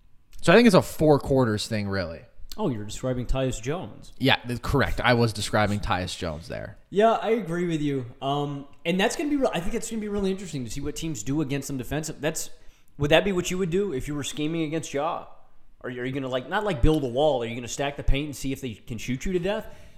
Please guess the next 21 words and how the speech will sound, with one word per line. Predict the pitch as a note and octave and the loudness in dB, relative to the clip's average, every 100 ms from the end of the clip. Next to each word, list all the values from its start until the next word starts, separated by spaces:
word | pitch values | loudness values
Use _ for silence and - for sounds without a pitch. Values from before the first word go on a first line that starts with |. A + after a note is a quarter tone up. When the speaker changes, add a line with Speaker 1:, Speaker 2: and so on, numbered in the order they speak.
| - | -4
Speaker 2:
I | |
mean, | G3 F3 - - | -2 -2 -8 -8
that | D#3 D#3 | -6 -4
seems | F3 G#3 | -4 -2
like | F#3 E3 | -2 0
that's | E3 E3 - - - | -2 -4 -10 -20 -12
the | C3+ | -4
weakness | C3+ C#3 C#3+ C#3 A#2 | -2 -2 -4 -6 -6
of | B2 | -6
the | A#2 | -6
Grizzlies. | A#2 A#2+ G2+ G#2+ C3+ | -6 -6 -8 -4 -2
Speaker 1:
Mm-hmm. | D3 D3 C3+ - - | 2 0 -2 -2 2
Speaker 2:
I, | D#3+ - - - - - - - - - - - - - | 2 0 -14 -18 -20 -20 -20 -16 -16 -10 -10 -8 -10 4
Speaker 1:
Yeah. | D3 C#3+ | 8 10
Speaker 2:
what | A#2+ | 8
do | |
you, | E3 | 6
what | F3 | 2
do | |
you | D#3 | 0
think? | - G#2 | -2 -6